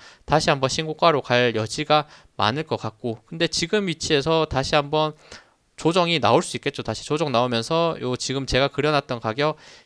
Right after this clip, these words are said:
이만 칠천사백 원 정도 되네요. 이만 칠천사백 원을 이탈하면서 올라온 이십일 선과 같이 이탈한다. 요때는 역시나 매도 타이밍 또 될 수 있을 것 같다 보이니까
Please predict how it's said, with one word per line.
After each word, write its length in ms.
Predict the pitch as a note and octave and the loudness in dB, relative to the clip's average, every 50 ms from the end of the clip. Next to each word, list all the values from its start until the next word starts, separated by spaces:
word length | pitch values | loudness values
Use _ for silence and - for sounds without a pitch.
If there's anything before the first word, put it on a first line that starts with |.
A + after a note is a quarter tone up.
| _ - | _ -10
이만 320 | B2+ C3 D3 D#3+ E3+ E3+ | -6 -4 -2 0 0 0
칠천사백 800 | E3+ - - F#3+ F#3 - G3+ F#3+ F#3+ F3 - C3 B2+ D3+ D#3+ D#3 | -2 -2 -4 -4 0 2 2 2 2 0 0 0 2 2 2 0
원 80 | C3+ A2 | 0 -4
정도 220 | G#2+ G#2 G#2+ G#2+ | -4 -8 -8 -6
되네요. 280 | G#2+ A2+ A2+ A2 A2+ A2+ | -6 -4 -4 -4 -6 -6
이만 240 | A#2 A#2+ B2+ C3+ | -4 -4 -4 -4
칠천사백 540 | - - - - E3+ D3+ - D3+ D3 D#3+ D3+ | -4 -6 -6 -4 -4 -2 -2 -2 0 0 -2
원을 240 | C3+ C3 C#3+ D3 D3 _ - _ _ _ _ _ _ - | -2 -2 -4 -6 -8 _ -16 _ _ _ _ _ _ -12
이탈하면서 880 | - G#3+ - - G3 F3 D#3+ F3 E3 D#3 C#3+ C#3+ - F#3 F#3+ F#3+ F#3 F3+ - | -10 -8 0 2 4 4 4 4 2 0 -2 -2 0 2 2 2 2 0 0
올라온 480 | F3 F#3 F3+ E3+ D#3+ C#3+ C3+ B2+ A#2+ | 0 2 4 6 6 6 4 2 -2
이십일 320 | A#2 A#2 - - D3+ D3 C3 | -6 -6 -6 -4 -4 -4 -4
선과 320 | - C3+ B2+ C3+ D3 D#3 | -4 -4 -4 -2 -2 -4
같이 420 | D3+ - A#2 - - - - - - | -4 -4 -14 -12 -8 -8 -8 -6 -8
이탈한다. 680 | G#3+ - - - E3+ C#3+ - C#3+ C#3 B2+ B2 A#2+ - _ - | -8 -8 -2 -2 -2 0 0 -4 -4 -4 -6 -6 -6 _ -8
요때는 480 | - C#3+ - - E3 D3+ E3 F3 F3 E3 - - - - _ - | -8 -6 -2 0 0 0 2 0 -2 -2 -6 -10 -20 -20 _ -6
역시나 320 | - A#2 - - D3 C#3 B2+ | -6 -4 -4 -4 -2 -2 0
매도 220 | G#2+ G2+ - A2 | 0 0 -2 -2
타이밍 400 | - - C#3+ C#3 C#3+ D#3 E3 D#3+ | -4 0 0 0 0 0 -4 -4
또 100 | - B2+ | -4 -6
될 220 | - - A2+ A2+ - | -6 -4 -6 -6 -6
수 120 | - - | -4 -8
있을 220 | A2+ - - D3 | -8 -6 -6 -8
것 120 | - - A#2+ | -6 -6 -6
같다 240 | G#2+ G#2 - A#2+ A#2+ | -8 -6 -6 -6 -6
보이니까 520 | - A#2 A2+ A2+ A2+ A2 - C3 B2 A2+ | -4 -4 -6 -6 -8 -8 -4 -2 -2 -2